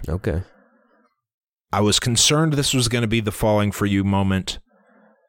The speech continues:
Speaker 2: My opinion, the more I like a contestant, the less I want them to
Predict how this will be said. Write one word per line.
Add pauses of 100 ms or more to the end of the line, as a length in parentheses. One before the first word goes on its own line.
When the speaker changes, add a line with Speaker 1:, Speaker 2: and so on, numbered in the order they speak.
(120)
Speaker 2:
My
opinion,
the
more
I
like
a
contestant, (760)
the
less
I
want
them
to